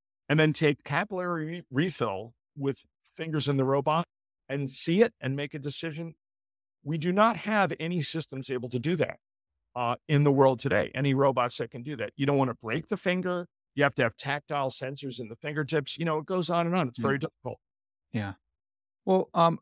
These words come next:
Speaker 2: I meant to ask this earlier, but, uh, I'm, I'm gonna jump back to it. So sorry for the whiplash, but I can imagine when you first started getting into A I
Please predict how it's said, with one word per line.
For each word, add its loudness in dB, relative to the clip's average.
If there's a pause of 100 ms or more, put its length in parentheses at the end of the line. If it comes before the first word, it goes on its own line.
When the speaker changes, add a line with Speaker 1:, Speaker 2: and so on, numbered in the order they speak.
Speaker 2:
I 2
meant 6
to 8
ask 4
this 2
earlier, 4 (140)
but, 4 (100)
uh, 0
I'm, -6
I'm -4
gonna 0
jump -2
back 0
to -2
it. -2
So -8
sorry 4
for -2
the 2
whiplash, 0
but -2 (360)
I 4
can 4
imagine 4
when 0
you 0
first 0
started 2
getting 2
into 0
A -2
I 0